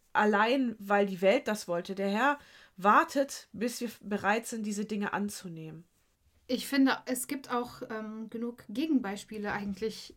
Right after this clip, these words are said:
Speaker 2: dafür. Also, wie du gesagt hast, sicherlich gibt es Gebote, für die wir als Volk, ne, wie es hier steht, bereit sein müssen. Aber daraus zu schlussfolgern, dass wir die Wiederherstellung vorantreiben können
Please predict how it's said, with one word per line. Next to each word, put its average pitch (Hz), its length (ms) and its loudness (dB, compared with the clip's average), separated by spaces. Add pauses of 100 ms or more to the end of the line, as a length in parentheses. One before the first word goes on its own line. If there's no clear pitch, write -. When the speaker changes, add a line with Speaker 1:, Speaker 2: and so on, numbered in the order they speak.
Speaker 2:
dafür. 226 600 -6 (160)
Also, 214 340 -2 (160)
wie 226 80 -4
du 220 80 2
gesagt 208 280 -4
hast, - 280 -12 (120)
sicherlich 233 640 -4
gibt 226 220 -4
es - 340 -6 (200)
Gebote, 233 500 -2
für 233 140 -10
die 196 240 -6
wir 196 260 -4
als 202 180 -10
Volk, 208 460 -6 (300)
ne, 254 220 -4
wie 214 100 -4
es 220 120 -6
hier 220 140 -4
steht, 247 300 -6
bereit 208 340 -4
sein 254 220 0
müssen. 277 300 -4 (800)
Aber 226 220 2
daraus 233 400 0
zu 233 100 -8
schlussfolgern, 240 800 -4
dass 220 360 -4
wir 214 480 -2 (160)
die 214 140 -6
Wiederherstellung 226 580 -4
vorantreiben 226 680 -2
können 233 320 -6